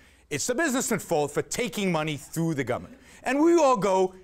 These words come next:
"Yeah, we're against cronyism. You know, we don't like that either." And a lot of Americans are upset about cronyism.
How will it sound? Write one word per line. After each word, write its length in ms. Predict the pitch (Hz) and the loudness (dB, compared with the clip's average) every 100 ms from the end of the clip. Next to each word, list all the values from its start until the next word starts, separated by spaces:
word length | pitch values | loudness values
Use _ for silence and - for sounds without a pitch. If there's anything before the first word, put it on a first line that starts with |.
| - | -8
"Yeah, 300 | - 359 294 | -2 0 2
we're 220 | 233 294 | 2 2
against 300 | 214 175 151 | 2 0 -2
cronyism. 640 | - 151 131 135 160 143 131 _ _ _ _ _ _ - | -2 -2 -2 -4 -4 -6 -8 _ _ _ _ _ _ -10
You 80 | 240 | -4
know, 120 | 233 | -2
we 120 | 247 | 0
don't 180 | 285 202 | 2 2
like 180 | 156 208 | 0 0
that 160 | 262 | 0
either." 340 | 311 285 147 - - | 0 0 -2 -4 -8
And 120 | 202 | -6
a 40 | 285 | -2
lot 320 | 269 320 330 | 2 2 2
of 80 | 294 | 2
Americans 560 | 233 175 156 147 127 | 2 0 0 -4 -2
are 180 | 143 135 - | -2 -2 -6
upset 340 | - - 151 | -6 -2 -2
about 240 | 135 127 | 0 -2
cronyism. 380 | - 131 123 110 | -2 -4 -4 -10